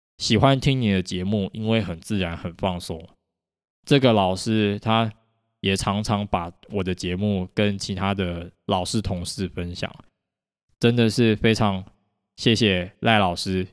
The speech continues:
我就直接说好了，赖老师真的也非常，非常谢谢你。然后呢，三月份到四月份这段时间让你久等了，之后我可能会把时间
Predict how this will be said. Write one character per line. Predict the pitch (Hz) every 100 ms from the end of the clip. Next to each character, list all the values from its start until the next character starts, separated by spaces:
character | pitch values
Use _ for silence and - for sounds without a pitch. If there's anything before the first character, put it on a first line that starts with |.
| _
我 | -
就 | 95 107
直 | 101
接 | 95 104
说 | 101 104 92
好 | 85
了， | 80 82
赖 | 104
老 | 87
师 | 82 92 90
真 | 98
的 | 95
也 | 90 82
非 | - 98
常， | - 90
非 | 98
常 | 90 87
谢 | 98
谢 | 85 85
你。 | - - _ _ _ _
然 | - 98
后 | 101 120
呢， | 110 101 98 92 - _ _ _ _ _ -
三 | 139 135
月 | 143 127
份 | 135 131
到 | 123 123
四 | 120 127
月 | 120
份 | 120 113
这 | 120
段 | 113 110
时 | 98 95
间 | 95 107 107 107 - _
让 | - 117
你 | 95 87
久 | 101 95
等 | 95 85
了， | 58 - _ _ _ _ _
之 | - 123
后 | 131 117 101
我 | 90 90 90 -
可 | 107
能 | 101
会 | 127
把 | 117 90
时 | - - 101
间 | 110 110 113